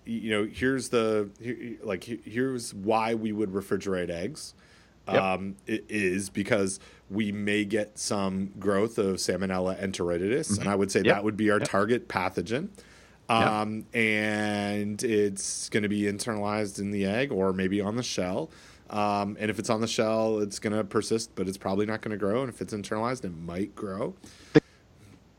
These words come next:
Speaker 1: But, oh, did you get cut off?
Speaker 2: I'm here.
Speaker 1: Okay, good. I, I just heard a bloop. Um, and, uh,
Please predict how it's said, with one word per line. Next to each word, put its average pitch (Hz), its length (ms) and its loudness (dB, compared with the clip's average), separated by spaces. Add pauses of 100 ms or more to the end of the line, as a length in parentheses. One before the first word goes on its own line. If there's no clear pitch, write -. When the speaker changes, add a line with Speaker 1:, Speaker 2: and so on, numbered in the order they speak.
(260)
Speaker 1:
But, 117 220 0
oh, 170 240 6
did 98 180 -2
you 110 100 2
get 120 180 0
cut 117 160 2
off? 165 300 -2 (960)
Speaker 2:
I'm 127 140 10
here. 160 300 8
Speaker 1:
Okay, 135 240 4
good. 107 180 -2 (180)
I, 113 180 2
I 110 40 2
just 113 160 0
heard 104 100 4
a 92 60 0
bloop. 165 300 -2 (580)
Um, 135 360 4 (120)
and, 120 720 -2
uh, 117 380 0